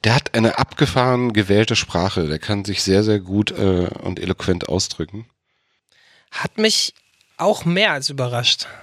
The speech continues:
Speaker 2: Also eingeladen als Rapper und dann im Endeffekt in der vor-, ziemlich, also ich hab super lange Vorgespräche mit ihm geführt, zwei Stück, fast über eine Stunde jeweils. Auch in diesem Corona-Jahr,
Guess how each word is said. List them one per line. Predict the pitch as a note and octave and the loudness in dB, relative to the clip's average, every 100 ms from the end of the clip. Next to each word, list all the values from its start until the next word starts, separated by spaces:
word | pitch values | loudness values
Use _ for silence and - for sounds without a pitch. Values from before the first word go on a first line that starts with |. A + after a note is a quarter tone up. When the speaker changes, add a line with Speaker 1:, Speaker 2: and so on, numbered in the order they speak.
| - _ _ _ _ _ _ _ - | -20 _ _ _ _ _ _ _ -6
Speaker 2:
Also | D3 D3 | -2 0
eingeladen | D3 F3+ G3+ F3+ F3 D#3 | 0 -2 0 0 -2 -2
als | D3+ - C3+ | -4 -2 0
Rapper | C#3+ - A#3 B3 C4 - - - - - | -2 0 -2 -2 -4 -10 -20 -18 -16 -2
und | D#3 D3+ | 0 0
dann | D#3 D3+ D#3 | 0 -2 -4
im | - D#3+ | -2 -2
Endeffekt | D#3 E3+ G3 F#3+ G3 F#3 - | 0 0 0 0 0 -2 -4
in | - E3 | -2 0
der | D#3 D3+ D3 D3 | 2 2 0 -2
vor-, | - - - D#3+ - | -6 -4 -2 -2 -2
ziemlich, | - A#3+ - - | 0 2 0 -2
also | E3 D3+ | -2 0
ich | C#3+ D3+ - | 0 -2 -2
hab | C#3+ | -2
super | - C#3 G3 G3 E3 | -2 -2 0 0 0
lange | E3 E3+ | 0 -2
Vorgespräche | - E3 E3+ - D#3+ - | 0 2 2 0 -2 -2
mit | D#3 | -4
ihm | D#3 D#3 | -2 -2
geführt, | D#3 - E3 E3+ _ | -2 0 0 0 _
zwei | - - D3 | -2 0 2
Stück, | D#3+ - E3+ D#3+ | 0 0 -4 -4
fast | - - D#3+ D#3+ - - | -8 -4 -2 -2 -4 -4
über | E3 E3 | 0 2
eine | D#3+ | 2
Stunde | - E3 F3 | 2 2 2
jeweils. | C#3 B2+ B2 D3+ - - _ - - - - - - - - - - - - | 2 2 2 0 -2 -6 _ -20 -20 -12 -6 -4 -4 -4 -4 -6 -8 -10 -4
Auch | D#3 | 0
in | D3 | 2
diesem | C#3+ D3 | 2 2
Corona-Jahr, | - D3+ D3 E3 D#3 C#3 C#3 C#3 | 2 2 4 4 2 2 0 0